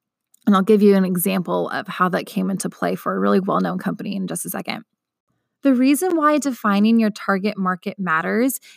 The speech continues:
is because it's much more cost-effective to keep your current customers. In other words, it's much more expensive to find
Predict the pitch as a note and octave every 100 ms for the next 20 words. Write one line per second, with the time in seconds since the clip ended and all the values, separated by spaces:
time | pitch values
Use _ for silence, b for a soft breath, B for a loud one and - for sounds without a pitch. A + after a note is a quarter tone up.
0 | B A3+ G#3+ A3+ - A#3 G#3+ G3 - G#3+
1 | A3+ E4 - - D4 C#4 - F#3+ G3 -
2 | C4 C4+ C4+ D#4 D#4 - - G#3 - A#3
3 | G#3+ A#3+ A3 - - F#3+ F#3 - - E3+
4 | - D#3+ A#2 F#3 - b b b G3+ G3+
5 | A3+ A#3 G#3 F#3+ F#3+ - G3+ - G#3+ G#3
6 | - G#3 A3+ A#3+ A3 - G3 F#3+ B3 C4
7 | B3+ G#3 - F#3+ F#3+ F#3+